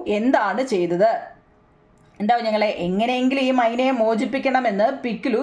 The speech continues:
വിചാരിച്ചു. അവനൊരു കസേര കൊണ്ടുവന്ന് കൂടിന് താഴെ ഇട്ടിട്ട് അതിൽ കയറി കൂടിൻ്റെ വാതിൽ തുറന്ന് മൈനയെ പുറത്തെടുത്തു. അതിൻ്റെ കാലിൽ നിന്നും ചങ്ങല അഴിച്ചു മാറ്റി അതിനെ മൃദുവായി തലോടി. അമ്മയോട്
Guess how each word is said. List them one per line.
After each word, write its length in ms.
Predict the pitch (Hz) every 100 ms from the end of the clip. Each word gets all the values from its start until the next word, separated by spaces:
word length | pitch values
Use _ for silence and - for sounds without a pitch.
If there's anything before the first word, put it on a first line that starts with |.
| 285
വിചാരിച്ചു. 460 | 240 269 214 185 - - _ _ _ _ - - - 208
അവനൊരു 360 | 247 294 240 339 - - - 247
കസേര 340 | 233 294 311 370
കൊണ്ടുവന്ന് 440 | 277 233 240 233 311 240
കൂടിന് 360 | 233 269 320 262
താഴെ 220 | 202 226 254
ഇട്ടിട്ട് 320 | 185 180 185 311 - - - 240
അതിൽ 180 | 349 349
കയറി 260 | 320 285 302 269
കൂടിൻ്റെ 400 | 233 269 277 302
വാതിൽ 340 | 208 202 233 294 233
തുറന്ന് 300 | 190 185 254 - 240
മൈനയെ 360 | 277 240 214 254
പുറത്തെടുത്തു. 540 | 233 226 220 190 175 - - _ 175
അതിൻ്റെ 280 | 185 202 254 247
കാലിൽ 320 | 185 208 247
നിന്നും 200 | 262 262 262
ചങ്ങല 320 | 214 196 247 311
അഴിച്ചു 260 | 208 196 269
മാറ്റി 280 | 208 170 220 320 - - - -
അതിനെ 220 | 277 311 269
മൃദുവായി 480 | 254 339 247 233 294
തലോടി. 360 | 220 214 208 160 - _ - 175
അമ്മയോട് 340 | 220 269 277